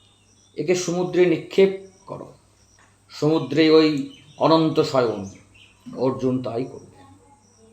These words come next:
ঢেউয়ে ভাসতে ভাসতে ভাসতে এগিয়ে চলল পরব্রহ্ম সেই নাভি। আর তাকে লক্ষ্য করে সমুদ্রের তীরে,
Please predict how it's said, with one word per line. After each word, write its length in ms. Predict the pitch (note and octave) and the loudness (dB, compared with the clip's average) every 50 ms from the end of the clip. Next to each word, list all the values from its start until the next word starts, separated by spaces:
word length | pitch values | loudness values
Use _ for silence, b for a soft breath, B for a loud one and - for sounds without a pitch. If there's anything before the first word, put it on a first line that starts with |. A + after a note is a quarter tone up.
| A3 _ _ _ _ _ _ _ _ _ _ _ _ _ _ _ - C3 | _ _ _ _ _ _ _ _ _ _ _ _ _ _ _ _ -12 -8
ঢেউয়ে 280 | A#2 C#3 D#3 F3 F#3 F#3 | -2 0 2 4 4 4
ভাসতে 420 | D3+ D#3 E3+ E3 - - - F3 | 2 0 -2 -4 -6 -4 -2 -2
ভাসতে 420 | D#3+ C#3+ D#3+ D3+ - - - E3+ E3 | 0 0 -2 -4 -6 -8 -6 -6 -6
ভাসতে 640 | C#3 D#3 D3+ - - - D#3+ E3 F3 G3+ - - - - - _ _ _ - - | -6 -6 -10 -10 -8 -2 0 2 2 2 0 -2 -10 -18 -20 _ _ _ -16 -10
এগিয়ে 400 | - A#2+ B2 B2+ C#3+ D3 D3+ D3 | -6 -4 0 2 4 4 4 2
চলল 300 | D3 D3 C#3 C3+ C3 C3 C3 | 2 2 2 2 2 0 0
পরব্রহ্ম 720 | C3 A2 A2 B2 A#2 A#2 B2 A#2+ A#2+ A#2 A2+ A#2 A#2 A2+ A2+ - - - - - | -2 -4 -4 -4 -2 -2 -4 -4 -4 -6 -8 -8 -8 -8 -10 -16 -20 -20 -20 -16
সেই 320 | - - - A2+ A2 A2 | -10 -4 -2 0 0 0
নাভি। 260 | G#2 F#2+ F#2 F#2 F#2 - - _ _ _ _ _ _ _ _ _ _ _ _ _ _ _ _ _ _ _ _ _ _ - | -2 -6 -8 -10 -14 -16 -20 _ _ _ _ _ _ _ _ _ _ _ _ _ _ _ _ _ _ _ _ _ _ -6
আর 420 | - B2 C3+ C#3+ C#3+ D3 C#3+ - | 0 4 6 8 8 6 6 4
তাকে 240 | D3 D3 C#3+ C#3+ D3 | 0 -2 0 0 0
লক্ষ্য 380 | C3+ C3+ C#3+ C#3+ - - - C#3+ | 0 0 0 -2 -2 -2 -2 0
করে 200 | - C#3 C#3+ C#3+ | 0 0 -2 -2
সমুদ্রের 600 | C#3+ - C#3+ C#3+ C#3+ C#3 C3 C3+ C3+ C#3+ C#3 C#3 | -2 -2 -2 -2 -2 -2 -2 0 0 0 0 0
তীরে, 460 | C#3 C3+ C3+ C3 B2 C#3 E3 F3 - | 0 0 2 2 2 2 0 -2 -8